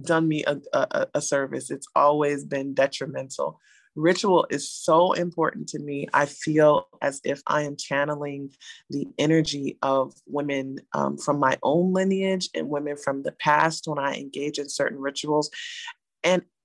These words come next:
I think that structure gives me a level of discipline that I otherwise would not have.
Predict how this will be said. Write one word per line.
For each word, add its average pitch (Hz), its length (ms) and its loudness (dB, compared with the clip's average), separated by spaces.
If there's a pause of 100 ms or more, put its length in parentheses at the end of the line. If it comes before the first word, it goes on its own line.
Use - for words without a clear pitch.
(360)
I - 80 2
think 214 280 -2
that 185 220 2
structure 208 760 -2
gives 175 340 -2
me 170 140 -2
a 160 80 0
level 143 320 2
of 143 160 -6
discipline 180 500 0
that 160 120 4
I 139 180 2
otherwise 147 580 0
would 135 140 -14
not 135 240 -2
have. - 340 -6